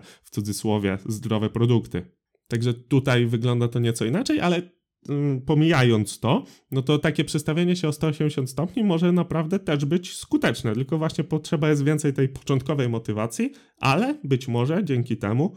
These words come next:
szybciej się to przekształci w nawyk. Także można to robić i małymi kroczkami, czyli właśnie mówię, jeden trening, dwa, trzy, cztery, pięć i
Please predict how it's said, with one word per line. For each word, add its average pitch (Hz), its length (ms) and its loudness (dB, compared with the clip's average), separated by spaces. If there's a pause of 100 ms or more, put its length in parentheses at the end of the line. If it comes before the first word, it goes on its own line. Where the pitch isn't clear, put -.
szybciej 196 440 0
się 147 160 0
to 139 140 -2
przekształci 117 600 -4
w 123 100 2
nawyk. 101 420 0 (260)
Także 113 280 -2
można 139 300 2
to 147 100 -2
robić 151 640 0 (380)
i 147 180 6
małymi 117 440 4
kroczkami, 107 640 0 (440)
czyli 107 640 -2
właśnie 104 340 -4
mówię, 98 340 -2 (140)
jeden 127 320 2
trening, 123 360 0
dwa, 104 220 -2
trzy, - 180 -8
cztery, 95 300 -6
pięć 156 600 2
i 113 200 -2